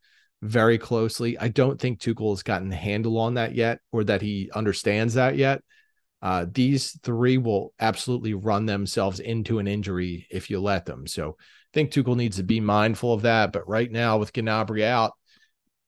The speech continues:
it would come down to two of the three between Coman, Sané, and Tel. And I think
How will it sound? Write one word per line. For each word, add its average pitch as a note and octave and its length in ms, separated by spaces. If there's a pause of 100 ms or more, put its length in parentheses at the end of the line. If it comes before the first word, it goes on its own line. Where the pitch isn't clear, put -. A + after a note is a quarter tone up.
it D3 160
would C3+ 180
come C#3+ 240
down B2+ 340
to B2 120
two C3 220
of B2 40
the A#2 120
three B2 340
between A2 800
Coman, G#2+ 560
Sané, G2+ 920
and F#2 260
Tel. A#2 380
And F#2 100
I F2+ 120
think G2+ 400